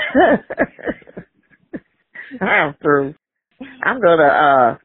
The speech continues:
change direction here and pivot to another story. It's actually a sad story, but a tragedy that could have been avoided. And we run into situations like this,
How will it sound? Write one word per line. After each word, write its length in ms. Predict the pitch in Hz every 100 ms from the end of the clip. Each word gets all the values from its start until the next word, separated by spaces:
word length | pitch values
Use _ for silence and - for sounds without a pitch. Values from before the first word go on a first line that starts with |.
| _ _ _ _ -
change 280 | 170 165 160
direction 580 | 160 143 113 _ 120
here 280 | 123 123 120
and 100 | 113
pivot 300 | - 143 123 -
to 100 | 135
another 340 | 127 123 120 -
story. 280 | 131 123 123
It's 80 | 160
actually 400 | 220 - 139 120
a 80 | -
sad 300 | 147 151 - -
story, 260 | 143 131 127
but 120 | 131
a 60 | 123 -
tragedy 640 | 170 165 - 139 143 143 _ _ _ 151
that 180 | 139
could 160 | - 247
have 140 | 190
been 140 | 127 120
avoided. 600 | 117 120 117 101 - - _ _ _ -
And 360 | 160 156 147
we 100 | 190 226
run 300 | 160 160 160
into 340 | 151 - 143 -
situations 640 | 156 156 147 143 147 143 -
like 260 | 139 131
this, 180 | - 131